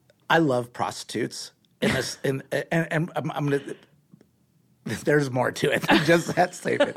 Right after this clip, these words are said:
Speaker 2: <laughs>
Speaker 1: Uh,
Speaker 2: Yeah, that statement on its own is
Speaker 1: yeah, that
Speaker 2: interesting.
Speaker 1: statement on its own is kind of, is, but I love prostitutes in the, in, uh, for the reason that, like, you can just be totally honest with them.
Speaker 2: Mm-hmm.
Speaker 1: You just be, like, who you are. Like, and, and they don't give a fuck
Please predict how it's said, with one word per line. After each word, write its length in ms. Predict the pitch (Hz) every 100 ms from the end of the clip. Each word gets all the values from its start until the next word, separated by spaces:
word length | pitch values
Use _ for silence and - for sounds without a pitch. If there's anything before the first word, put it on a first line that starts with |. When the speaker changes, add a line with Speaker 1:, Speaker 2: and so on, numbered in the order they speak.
| 277
Speaker 2:
<laughs> 40 | - - - - 370 440
Speaker 1:
Uh, 160 | 349
Speaker 2:
Yeah, 200 | - 247 277
that 100 | -
statement 340 | 339 302 277
on 160 | 254 240
its 100 | 220
own 220 | 247 247
is 60 | 208
Speaker 1:
yeah, 180 | 190 180
that 0 |
Speaker 2:
interesting. 320 | 170 208 247
Speaker 1:
statement 200 | 226 196
on 120 | 180
its 140 | 160 160
own 160 | 151
is 140 | 139 127
kind 200 | 131 139
of, 60 | 135
is, 160 | 139 131 - - - _
but 200 | 175 175
I 60 | 190
love 280 | 208 185 202
prostitutes 520 | 156 165 - 185 180
in 200 | - 151
the, 140 | 143 139 -
in, 380 | 151 143 139 - - - - _ _ _ _
uh, 180 | 160 123 - _ _ -
for 180 | 156 -
the 100 | 170
reason 420 | 147 156 156 165
that, 280 | 151 120 - _ _ -
like, 320 | 139 131 - _
you 140 | 147
can 100 | 208
just 240 | 247 247 -
be 100 | 185
totally 360 | - 180 151 131
honest 320 | 143 151 -
with 100 | 90
them. 240 | - - - -
Speaker 2:
Mm-hmm. 260 | 175 151
Speaker 1:
You 100 | 151 202
just 180 | 190
be, 100 | -
like, 280 | 160 135 120 -
who 120 | 120
you 120 | 147 120
are. 160 | 131 - - -
Like, 260 | 160 160 - - _ _ _ - -
and, 180 | 170 165 -
and 280 | 170 156
they 120 | 131 202
don't 180 | 254 202
give 140 | 123
a 40 |
fuck 400 | 107 - 104 -